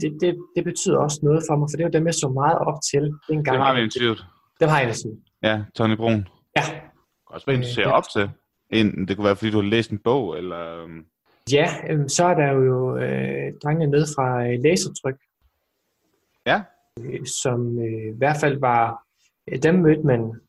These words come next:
Speaker 1: så vidt jeg husker det, også meget inde på Amino faktisk på det tidspunkt. Jeg har læst en bog om dem.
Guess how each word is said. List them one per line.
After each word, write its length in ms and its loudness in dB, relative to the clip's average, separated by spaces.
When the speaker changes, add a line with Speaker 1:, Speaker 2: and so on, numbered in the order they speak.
Speaker 1:
så 140 -8
vidt 120 -2
jeg 100 2
husker 240 -2
det, 100 0
også 200 0
meget 180 2
inde 140 0
på 80 -4
Amino 360 0
faktisk 360 -4
på 140 -10
det 120 -2
tidspunkt. 540 -2
Jeg 80 2
har 80 6
læst 180 4
en 120 0
bog 240 6
om 200 2
dem. 80 -10